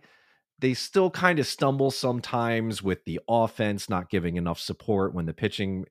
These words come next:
uh, pulls its weight, which it, it really has been doing a lot over the last couple of months. So, Matt, I, I think,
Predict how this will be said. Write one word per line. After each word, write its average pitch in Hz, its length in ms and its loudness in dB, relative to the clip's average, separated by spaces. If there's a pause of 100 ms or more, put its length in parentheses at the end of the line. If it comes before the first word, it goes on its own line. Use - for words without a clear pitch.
uh, 78 320 -6
pulls 87 240 -6
its 101 180 -4
weight, 95 220 0
which 80 200 -6
it, 82 200 -4 (100)
it 78 240 -8
really 92 240 2
has 80 160 -4
been 78 160 -8
doing 80 220 -4
a 71 80 -12
lot 78 380 -4 (420)
over 82 180 -4
the 80 80 -4
last 78 260 -6
couple 80 300 -8
of 76 60 -14
months. 95 300 -6
So, 127 80 -6
Matt, 156 260 -4
I, 123 200 -6
I - 180 -6
think, 240 400 -4